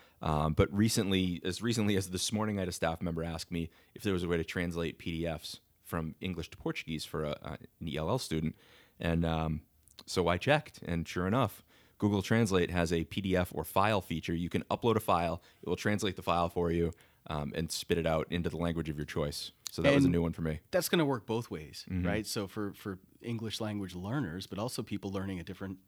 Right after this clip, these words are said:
Speaker 2: you know, that, that could work in a, in a language lab just as easily too.
Speaker 1: Yeah.
Speaker 2: Awesome. Yeah. Um, some extensions, right? So Helperbird is
Speaker 1: Oh.
Speaker 2: another great one. Um, that's an extension we can get for Chrome. And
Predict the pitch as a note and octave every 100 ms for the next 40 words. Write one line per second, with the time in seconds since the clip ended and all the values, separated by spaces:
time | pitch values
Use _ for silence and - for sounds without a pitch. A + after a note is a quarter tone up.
0 | _ - - _ _ - F#2 F#2+ A#2+ A2
1 | - F#2+ - F#2 F#2 F#2 F#2 F2+ F2+ -
2 | F2 E2 G2+ C3 G#2 F2 F#2 - E2 G#2+
3 | A#2 A2+ F#3 A#3 - E2+ D#2 - - F3+
4 | - - _ _ _ _ - - G#3 _
5 | _ _ _ - _ _ _ A2 G#2+ G#2+
6 | G2+ G2+ _ _ - - C3+ B2 - -
7 | - B2+ B2+ D#3+ F3 - A#2+ C3 D#3 -
8 | A2 E2+ A#2 A#2+ B2+ B2+ D3+ D#3+ _ _
9 | _ - - B2+ A#2 A2+ A2+ A#2+ A2 B2+
10 | D3 C#3+ A2 G2+ F#2+ G2 - G#2+ - A2
11 | G#2 G#2 G#2 G#2 - F#2+ - A2 F#2+ G#2+
12 | B2 G#2 G2 F#2+ G2+